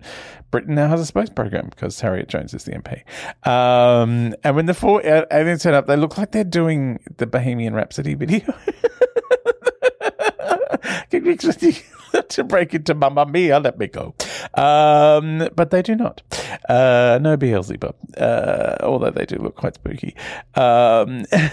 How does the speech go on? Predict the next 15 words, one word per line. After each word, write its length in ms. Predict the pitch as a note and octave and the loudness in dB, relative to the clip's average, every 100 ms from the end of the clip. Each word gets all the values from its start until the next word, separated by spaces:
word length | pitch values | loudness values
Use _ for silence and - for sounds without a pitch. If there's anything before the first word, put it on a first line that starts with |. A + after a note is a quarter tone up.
| - - | -2 -4
<laughs> 500 | - F#4 - B3+ - | 0 -2 -2 -6 -2
uh, 540 | D3+ C#3+ C#3 C3+ - C#3 | 2 4 6 4 0 -8
so 240 | - D3 | 0 2
they 460 | C#3+ C#3+ C3+ B2 - | 4 2 2 -2 -8
start 360 | B2+ D3 C3+ - | -4 2 2 2
talking 300 | B2 A2+ G2+ | -4 -2 -4
alien. 640 | G#2+ A2 G#2+ G#2+ G#2+ A2 | -2 0 0 -2 -2 -4
They're 120 | G2+ | -2
like, 140 | F#2+ - | -2 -4
"Blah, 260 | - - | -4 -4
blah, 260 | - - - | -2 -4 -6
blah, 340 | - - G3 | -8 -2 0
blah, 180 | E3 E3 | 0 -2
blah, 220 | - - | -4 -4
blah." 260 | - C#3+ | -2 -2